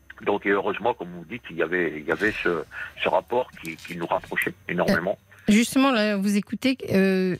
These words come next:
Speaker 2: est-ce que c'était, euh, est-ce que vous faisiez partie de ces couples qui finalement se réconciliaient sur l'oreiller, vous savez, cette phrase classique ?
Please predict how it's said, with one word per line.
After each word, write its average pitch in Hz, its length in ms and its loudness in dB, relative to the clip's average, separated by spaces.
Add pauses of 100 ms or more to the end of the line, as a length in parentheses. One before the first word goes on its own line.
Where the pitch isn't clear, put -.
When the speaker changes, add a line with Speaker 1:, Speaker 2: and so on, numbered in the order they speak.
(120)
Speaker 2:
est-ce 247 160 0
que 294 120 0
c'était, 233 560 2
euh, 175 80 4
est-ce 185 140 0
que - 80 -2
vous 208 60 4
faisiez 214 300 2
partie 196 360 0
de - 60 -4
ces 170 200 2
couples 269 440 0
qui - 120 -6
finalement 180 420 4
se - 220 -2
réconciliaient 190 760 4
sur 185 240 0
l'oreiller, 175 540 4
vous 160 80 0
savez, 175 460 2
cette 185 240 -4
phrase 202 340 0
classique ? - 600 0